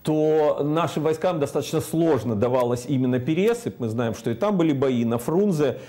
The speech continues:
Э, я не находил информацию о том, что, м, чтобы там, да, вот, изымались взрывные устройства и конкретно там вот в этих же отчетах.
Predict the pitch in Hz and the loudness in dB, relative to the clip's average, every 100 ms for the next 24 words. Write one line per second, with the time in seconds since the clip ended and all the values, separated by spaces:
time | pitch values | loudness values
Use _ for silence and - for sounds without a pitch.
0 | - - - 143 139 139 139 135 113 113 | -20 -6 0 2 4 4 4 2 -2 -2
1 | 160 180 175 160 156 160 175 165 160 175 | 2 4 2 2 0 0 2 0 0 -2
2 | 165 160 156 139 120 143 143 147 135 - | 0 0 2 0 0 0 2 2 0 -2
3 | - 135 127 135 - 156 143 - - - | -2 0 0 -2 0 0 0 -4 -8 0
4 | 143 135 131 127 123 127 127 120 120 120 | 2 4 4 4 2 0 0 2 2 2
5 | 117 113 113 110 123 160 143 139 127 123 | 0 0 0 0 0 0 0 0 0 2
6 | 165 120 - 131 123 131 117 143 139 120 | 0 -2 -4 -4 -2 -2 0 0 2 0
7 | 107 123 131 131 123 123 135 131 123 123 | 0 0 0 2 0 -2 0 2 0 -2
8 | 120 110 107 117 123 123 117 101 110 107 | -2 -2 0 -2 0 -2 -2 -4 -4 -2
9 | 120 113 117 113 127 - 254 - - | -4 -4 -2 -2 -2 -2 -2 -2 -6